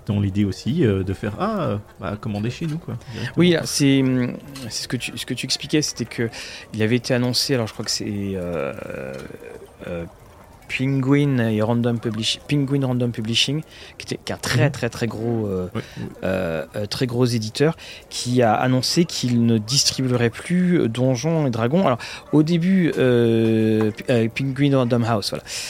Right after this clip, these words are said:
Speaker 2: Euh, au début, ça a été, euh, ça a été vu comme étant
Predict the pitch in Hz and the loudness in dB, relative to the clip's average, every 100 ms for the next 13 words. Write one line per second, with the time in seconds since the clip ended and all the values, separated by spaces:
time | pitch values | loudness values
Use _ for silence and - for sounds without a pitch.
0 | - - - 117 117 139 135 151 170 185 | -10 -10 -2 0 4 4 4 2 4 2
1 | - 120 120 - 139 131 113 107 107 104 | 2 2 0 2 4 4 4 2 0 -2
2 | - - - - - - - - - 135 | -4 -12 -20 -20 -20 -20 -20 -6 0 2
3 | 127 143 143 175 180 156 139 135 151 147 | 2 0 0 0 0 2 2 2 2 2
4 | 147 | 2